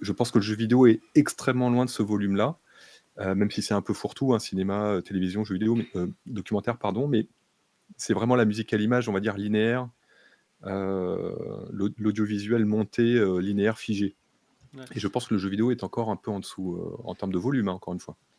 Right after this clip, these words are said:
Speaker 2: Il y a quelqu'un dans le chat qui parle de publicité, est-ce qu'il y a aussi la musique de publicité ?
Speaker 1: Oui.
Speaker 2: Ok.
Speaker 1: Ah bah, tous les compositeurs, pas tous les compositeurs, non, mais de grands compositeurs, euh, certains ont, ont, ont beaucoup fait de,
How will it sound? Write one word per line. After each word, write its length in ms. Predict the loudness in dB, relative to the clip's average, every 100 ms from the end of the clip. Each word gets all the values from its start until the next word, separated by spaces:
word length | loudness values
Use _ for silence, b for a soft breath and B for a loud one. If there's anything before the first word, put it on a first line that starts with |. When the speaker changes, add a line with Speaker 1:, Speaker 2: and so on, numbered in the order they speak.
| -10
Speaker 2:
Il 20 |
y 40 |
a 20 | -2
quelqu'un 260 | 0 2
dans 120 | 2 2
le 80 |
chat 200 | 2 0
qui 140 | 0 0
parle 180 | 2 2
de 120 | 0
publicité, 480 | 0 0 0 0 0
est-ce 120 | 2
qu'il 100 | 2
y 20 |
a 0 |
aussi 160 | 2 4
la 100 | 4
musique 300 | 4 2 2
de 80 |
publicité ? 480 | 0 -2 -4 0 2
Speaker 1:
Oui. 240 | 6 4 2 _ _ _ _ _ _
Speaker 2:
Ok. 180 | -8 -8 -8 -2
Speaker 1:
Ah 60 |
bah, 140 | 0 0
tous 140 | 2
les 100 | 2
compositeurs, 540 | 2 2 2 0 -8 -4
pas 140 | -4
tous 180 | -2 2
les 100 | 2
compositeurs, 460 | 2 -2 -2 -2 -2
non, 160 | 0
mais 140 | 2 0
de 100 | 0
grands 180 | -2
compositeurs, 680 | -4 -4 -4 -4 -2 -2 0
euh, 160 | -2 -4 -10 B B B B -14
certains 440 | -8 -8 -4 -2
ont, 560 | -2 -2 -4 -6 -8 -12 -8
ont, 140 | -6 -4
ont 40 |
beaucoup 240 | -6 -6
fait 200 | -4 -2
de, 300 | 0 -2 -2